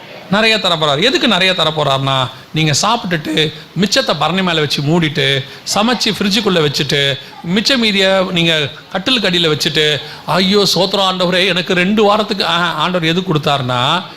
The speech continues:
நீங்க சாப்பிட்டுட்டு திருப்தி அடைந்து, "உன் வீட்டு வாசலில் இருக்கிற தரித்திரனுக்கும் லேவியனுக்கும் விதவைகளுக்கும் போஷிக்கும்படி கர்த்தர் உங்களுக்கு தர போறார்." வசனம் அப்படித்தான் சொல்லுது. இப்ப ஆண்டவர் உங்களுக்கு தரது எதுக்கு தெரியுமா? உங்களுக்கும்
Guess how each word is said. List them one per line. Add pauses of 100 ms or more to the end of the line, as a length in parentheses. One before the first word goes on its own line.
(180)
நீங்க
சாப்பிட்டுட்டு (260)
திருப்தி
அடைந்து, (180)
"உன்
வீட்டு
வாசலில்
இருக்கிற
தரித்திரனுக்கும்
லேவியனுக்கும்
விதவைகளுக்கும்
போஷிக்கும்படி
கர்த்தர்
உங்களுக்கு
தர
போறார்." (800)
வசனம்
அப்படித்தான்
சொல்லுது.
இப்ப
ஆண்டவர்
உங்களுக்கு
தரது
எதுக்கு
தெரியுமா? (280)
உங்களுக்கும்